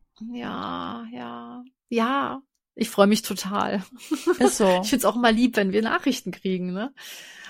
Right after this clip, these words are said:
Speaker 2: Ja.
Speaker 1: Ähm, und die Frage schon wieder kommt, aber im November ist bei mir schon wieder wirklich relativ voll. Ich habe ja auch eine Woche Urlaub bei meinen Eltern, wo ich mich, äh, ja, wo ich dann auch noch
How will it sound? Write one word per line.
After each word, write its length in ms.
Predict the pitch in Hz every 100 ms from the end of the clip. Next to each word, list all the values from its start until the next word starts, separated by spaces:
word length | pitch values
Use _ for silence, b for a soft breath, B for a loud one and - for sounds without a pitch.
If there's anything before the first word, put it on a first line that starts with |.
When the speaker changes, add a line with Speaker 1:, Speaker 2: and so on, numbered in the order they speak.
| B 202
Speaker 2:
Ja. 300 | 202 196 190
Speaker 1:
Ähm, 260 | 190 196 _ _ _
und 220 | - 196 185
die 80 |
Frage 320 | - - 196 214
schon 220 | 196 180
wieder 180 | 196 180
kommt, 320 | 185 185 202
aber 320 | 185 185 196 - B 214
im 220 | - 202 202
November 420 | 208 196 220 220
ist 140 | -
bei 80 | 240
mir 140 | 240
schon 120 | 233 240
wieder 280 | 226 208
wirklich 240 | 214 - -
relativ 340 | 220 226 220
voll. 220 | - 220 170
Ich 140 | 214
habe 120 | 220
ja 40 | 214
auch 40 |
eine 180 | 208 196
Woche 200 | 196 196
Urlaub 280 | 185 233 247
bei 100 | 185
meinen 200 | 180 175
Eltern, 460 | - - 277 285 277 _ _ _ _ _ _ _ _ _ _ _ _ _ - - B B B -
wo 160 | 185
ich 180 | 175 -
mich, 520 | 175 - - - - - -
äh, 440 | 185 175 175 180
ja, 240 | 170 151 - -
wo 80 | 196
ich 80 |
dann 140 | - 151
auch 100 | 165
noch 240 | 170 -